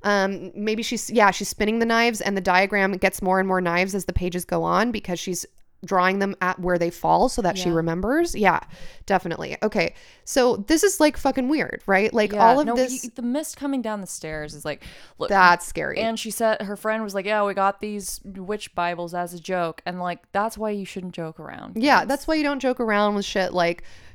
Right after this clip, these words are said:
Speaker 1: um, necromancy, macaromancy,
Speaker 2: You m-, have a fake
Speaker 1: spells.
Speaker 2: witch, you have a f-, silly witch Bible on your coffee table, and then haunted shit starts happening.
Speaker 1: Exactly.
Speaker 2: If you have a
Speaker 1: Like attracts like.
Speaker 2: Yeah.
Speaker 1: Yeah.
Speaker 2: So your coffee table should just have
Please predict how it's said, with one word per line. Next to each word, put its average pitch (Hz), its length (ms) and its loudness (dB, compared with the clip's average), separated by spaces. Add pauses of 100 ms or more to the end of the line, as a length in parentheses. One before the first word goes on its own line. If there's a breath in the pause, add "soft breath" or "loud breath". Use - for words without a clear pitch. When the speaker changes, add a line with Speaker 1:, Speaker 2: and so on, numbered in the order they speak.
Speaker 1:
um, 170 400 -2 (220 soft breath)
necromancy, 320 1000 2
macaromancy, 254 1200 4
Speaker 2:
You 240 360 0
m-, 226 60 0 (100)
have 254 180 2
a 247 80 -8
fake 233 240 -2
Speaker 1:
spells. 226 720 4
Speaker 2:
witch, 226 80 0
you 240 60 2
have 240 100 2
a 247 40 2
f-, 240 180 -6
silly 226 320 -4
witch 214 320 -6
Bible 208 320 -2
on 202 240 0
your 196 160 -8
coffee 185 320 -6
table, 170 480 -6
and 170 180 -6
then 160 160 -4
haunted 170 380 -8
shit 175 200 -8
starts 160 260 -8
happening. 160 380 -10
Speaker 1:
Exactly. 180 680 2
Speaker 2:
If 208 160 -8
you 226 140 -4
have 220 240 0
a 208 200 0 (280)
Speaker 1:
Like 220 240 4
attracts 269 360 0
like. 262 360 -4
Speaker 2:
Yeah. 208 320 -6 (120)
Speaker 1:
Yeah. 202 200 -6
Speaker 2:
So 185 320 -2
your 175 160 -8
coffee 208 280 -8
table 208 280 -6
should 196 160 -12
just 190 240 -8
have 180 280 -4